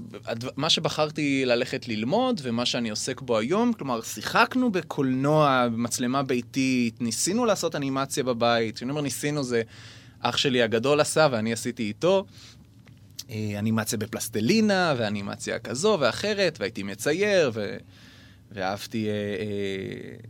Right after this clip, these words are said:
סרטים מצוירים וקולנוע מאז שאני ילד, אבל האם יד-, ידעתי לבוא ולהגיד, "אני הולך להיות במאי", אם כבר חשבתי שאני הולך להיות שחקן, אה, באיזשהו שלב. אה, כן, אבל זה, זה, שוב, זו שאלה ש-, שחשוב לשאול אותה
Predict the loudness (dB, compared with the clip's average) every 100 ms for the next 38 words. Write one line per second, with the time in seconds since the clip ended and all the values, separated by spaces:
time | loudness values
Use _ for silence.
0 | -20 -20 -20 -20 -18 -8 -6 -2 -2 0
1 | 0 0 0 -2 -2 -2 0 2 2 2
2 | 2 0 0 0 0 2 4 4 2 0
3 | 0 -2 0 -2 -4 -2 -2 0 -2 0
4 | 0 0 -2 -2 -2 -2 -2 0 0 -2
5 | -2 -2 -2 -4 -4 0 2 2 2 0
6 | 2 0 2 0 0 -4 -4 -4 -4 -4
7 | -4 -4 -6 -6 0 0 0 -14 -18 -18
8 | -20 -20 -20 -20 -16 -14 -10 -10 -12 -14
9 | -14 -8 -8 -8 -12 -10 -8 -10 -12 -20
10 | -20 -20 -20 -20 -20 -20 -20 -20 -20 -20
11 | -20 -12 -10 -8 -8 -10 -4 -2 0 -2
12 | -4 -6 -6 -6 -6 -4 -2 -2 -2 -2
13 | -2 -2 -2 -4 -6 -6 -6 -4 -4 -4
14 | -4 -2 -2 0 0